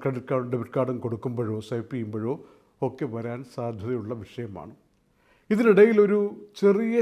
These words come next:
ചതി നമ്മളൊന്ന് ഓർമ്മിക്കണേ. പല ബാങ്കുകളും നമുക്ക് ലോഞ്ച് ആക്സസ് എന്ന് പറഞ്ഞിട്ട്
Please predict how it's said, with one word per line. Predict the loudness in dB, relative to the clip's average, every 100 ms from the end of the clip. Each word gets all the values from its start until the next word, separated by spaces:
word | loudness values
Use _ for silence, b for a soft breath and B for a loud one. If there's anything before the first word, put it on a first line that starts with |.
| 2
ചതി | 2 2 -2 0
നമ്മളൊന്ന് | 2 2 2
ഓർമ്മിക്കണേ. | 0 -2 -6 -10 -16 _ _ _ _ _ _ 6
പല | 8 8
ബാങ്കുകളും | 8 8 8 6 4
നമുക്ക് | 2 0 0
ലോഞ്ച് | 0 0 0 -2
ആക്സസ് | -4 -8 -10 -10 -8
എന്ന് | -6 -4
പറഞ്ഞിട്ട് | -4 -4 -6